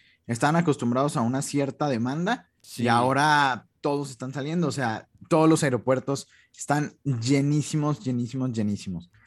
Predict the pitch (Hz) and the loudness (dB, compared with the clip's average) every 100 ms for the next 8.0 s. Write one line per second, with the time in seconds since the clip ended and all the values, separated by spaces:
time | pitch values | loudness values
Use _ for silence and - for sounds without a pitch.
0 | _ _ _ _ - 165 165 143 95 - | _ _ _ _ 4 6 8 6 4 -2
1 | _ _ _ - 143 147 170 220 - _ | _ _ _ -4 0 2 2 0 -2 _
2 | 147 151 143 135 - 143 170 202 240 262 | 2 4 4 2 0 0 2 2 0 -2
3 | 415 - - - 143 147 120 135 147 139 | -6 -16 -10 0 0 0 -2 -4 -2 -4
4 | 139 151 - _ 139 175 - _ 135 139 | -4 -6 -10 _ -2 -2 -2 _ -4 -2
5 | 135 131 - - 156 185 - _ - 165 | -2 -6 -8 0 2 2 -2 _ 0 4
6 | 196 - 156 139 131 127 117 107 _ _ | 4 4 4 4 2 0 -4 -6 _ _
7 | 120 123 156 143 117 139 147 147 151 151 | -6 -4 -4 -6 -6 -6 -4 -2 -2 -2